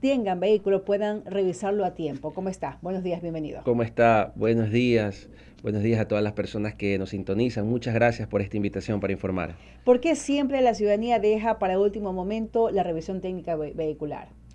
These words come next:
Speaker 2: El objetivo de la matriculación es generar seguridad vial.
Speaker 1: Por supuesto.
Speaker 2: Y a través de ello, proteger la vida de los ciudadanos.
Speaker 1: Ujú.
Speaker 2: De tal manera que nos encontramos en el mes de diciembre, que es el último plazo para realizar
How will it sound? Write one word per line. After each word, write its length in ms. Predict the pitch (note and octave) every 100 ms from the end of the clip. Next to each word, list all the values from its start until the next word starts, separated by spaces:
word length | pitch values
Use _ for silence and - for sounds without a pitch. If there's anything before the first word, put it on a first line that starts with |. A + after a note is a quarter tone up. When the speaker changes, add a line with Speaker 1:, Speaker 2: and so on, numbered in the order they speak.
| -
Speaker 2:
El 120 | C3
objetivo 640 | C3 B2+ D#3 F#3+ G3+ F#3+ -
de 100 | B2+
la 80 | B2
matriculación 840 | B2 A2+ A#2 A2+ A2 E3+ F#3+ F#3 - -
es 140 | A#2+
generar 440 | C3 A#2 A#2 D3
seguridad 420 | C#3+ G#2+ G2 F#2+ F#2
vial. 300 | F2+ E2 D2+ -
Speaker 1:
Por 120 | D#3+
supuesto. 360 | D3 - G2+ -
Speaker 2:
Y 40 |
a 100 | A2 -
través 400 | G#2 G2+ A#2+ B2+
de 200 | A#2+ C3
ello, 300 | C#3+ D3 - - -
proteger 540 | B2 G#2 G#2 F#2+ B2 C3
la 160 | A2
vida 240 | A2 D#3 A#2
de 80 |
los 140 | G2 F#2+
ciudadanos. 560 | F2 E2 D2+ C#2 E3
Speaker 1:
Ujú. 100 | D3 D#3+ - - - - - - -
Speaker 2:
De 100 | G2
tal 140 | A2+
manera 380 | A#2+ C3+ C#3 C#3+
que 140 | D3
nos 100 | C3+
encontramos 500 | B2 A2 G#2+ A2+ C#3+
en 140 | C#3 A#2
el 100 | G#2+
mes 160 | B2
de 100 | B2+
diciembre, 600 | A#2 G#2+ D#3+ C#3+ A#2 B2+ - - - - -
que 120 | -
es 120 | C3+ C3
el 240 | A#2+ A#2+
último 680 | C#3+ E3 F3 E3 D#3 B2 -
plazo 540 | B2 C#3+ E3 - F3 - - -
para 200 | G#2+ G2+
realizar 680 | G#2+ G2+ G2 - B2 B2